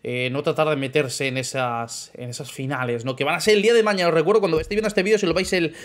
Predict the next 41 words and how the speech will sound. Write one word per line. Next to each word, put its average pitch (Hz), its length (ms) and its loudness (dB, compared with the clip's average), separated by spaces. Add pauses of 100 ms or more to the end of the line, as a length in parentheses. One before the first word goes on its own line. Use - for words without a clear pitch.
(200)
el 131 200 0
sábado, 190 260 4
mañana 175 300 2
domingo 170 260 0
son 156 140 -2
las 151 100 -2
finales 156 260 -2
del 147 80 -2
canal 147 280 0 (320)
oficial 135 360 0
de 135 120 2
Clash 147 180 0
Royale, 147 200 4
que 151 140 0
como 160 240 2
ya 151 100 2
sabéis 147 260 0
en 147 60 2
la 139 60 2
descripción 135 400 -2
lo 131 60 2
vais 127 160 -2
a 127 60 -4
tener 123 200 -6
todo 123 220 -4
para 117 160 -4
que 113 80 -14
podáis 117 260 -6
ir 131 160 -2 (320)
a 117 220 2
verlo 139 440 2 (280)
en 113 160 -6
el 120 160 -6
canal 123 340 -4
oficial, 190 520 0
tanto 143 180 0
de 185 60 2
Twitch - 220 -2
como 240 220 0
de 220 160 -2
YouTube. 202 400 0